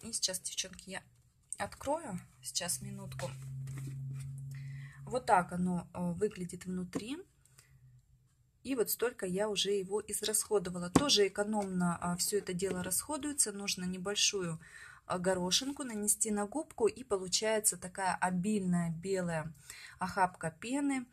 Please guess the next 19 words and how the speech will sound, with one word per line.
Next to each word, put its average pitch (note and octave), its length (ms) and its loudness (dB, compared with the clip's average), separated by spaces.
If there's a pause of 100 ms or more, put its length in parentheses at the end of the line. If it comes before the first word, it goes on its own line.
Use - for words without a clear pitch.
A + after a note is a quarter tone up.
(920)
Классный A3+ 480 12
имеет F#3+ 320 -4
аромат, G3 520 -2
очень F#3+ 300 2
ягодный, A3 640 2
такой F#3+ 340 -4
летний, G3+ 540 -2
сочный. G#3+ 600 2
И, A3+ 200 -6
кстати, G#3 380 -2
аромат F#3+ 400 -2
не G3+ 160 -4
трансформируется F#3+ 920 -4
в D#3+ 40 -4
ванной, G#3+ 300 -2
что - 180 -4
мне F#3+ 200 -2
очень F#3 300 -6
понравилось. F3+ 680 -2